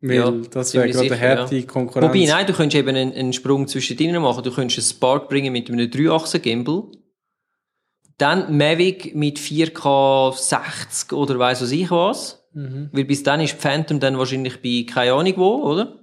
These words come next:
Speaker 1: Mhm.
Speaker 2: Sechs K oder ich weiss doch auch nicht was. Und dann haust du wieder ein Spark raus mit Dreiachsen-Gimbal vier K, wo dann quasi ist wie die alte Mavic. Aber halt so klein.
Speaker 1: Mhm.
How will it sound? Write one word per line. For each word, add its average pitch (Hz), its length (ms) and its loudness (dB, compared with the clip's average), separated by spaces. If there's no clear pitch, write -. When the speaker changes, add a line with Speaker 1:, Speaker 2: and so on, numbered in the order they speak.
Speaker 1:
Mhm. 156 360 0
Speaker 2:
Sechs - 380 -4
K 170 400 2
oder 120 280 -2
ich - 80 -20
weiss 127 140 0
doch 120 100 -10
auch 143 100 2
nicht 175 120 -2
was. 202 440 0
Und 131 460 -2
dann 208 360 2
haust 160 260 2
du 165 40 2
wieder 147 160 0
ein 139 80 2
Spark 151 480 0
raus 160 180 2
mit 131 520 -4
Dreiachsen-Gimbal 143 840 2
vier 139 320 2
K, 127 320 0
wo 131 100 2
dann 135 220 2
quasi 139 460 0
ist 139 120 -4
wie 143 80 0
die 139 140 -4
alte 127 300 2
Mavic. 120 500 -4
Aber 120 280 -2
halt 110 180 0
so 117 120 -2
klein. 131 340 -2
Speaker 1:
Mhm. 139 300 2